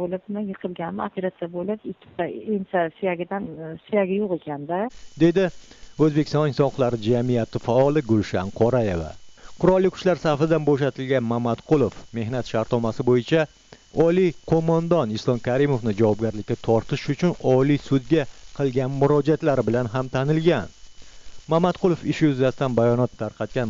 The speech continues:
Speaker 2: Markaziy Osiyo Inson huquqlari tashkiloti B M T Inson huquqlari qo'mitasini zudlik bilan vaziyatga aralashishga chaqiradi. Huquq himoyachisi tibbiy yordamga muhtoj qolayotganligini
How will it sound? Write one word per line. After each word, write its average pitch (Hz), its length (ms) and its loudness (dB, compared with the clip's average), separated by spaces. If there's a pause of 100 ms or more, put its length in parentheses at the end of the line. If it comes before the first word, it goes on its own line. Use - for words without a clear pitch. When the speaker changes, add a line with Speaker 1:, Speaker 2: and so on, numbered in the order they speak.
Speaker 2:
Markaziy 120 400 -2 (200)
Osiyo 143 380 2 (420)
Inson 123 380 0 (160)
huquqlari 120 460 0
tashkiloti 135 520 2 (560)
B - 20 2 (120)
M - 20 4 (100)
T 196 140 2
Inson 170 240 2
huquqlari 139 280 2 (100)
qo'mitasini 139 600 2 (400)
zudlik 160 380 2
bilan 95 240 -2 (300)
vaziyatga 123 500 2
aralashishga 113 580 -2
chaqiradi. 92 460 -8 (560)
Huquq - 240 4
himoyachisi 165 440 2 (140)
tibbiy 123 380 0
yordamga 110 420 0 (120)
muhtoj 110 420 -2 (100)
qolayotganligini 135 840 2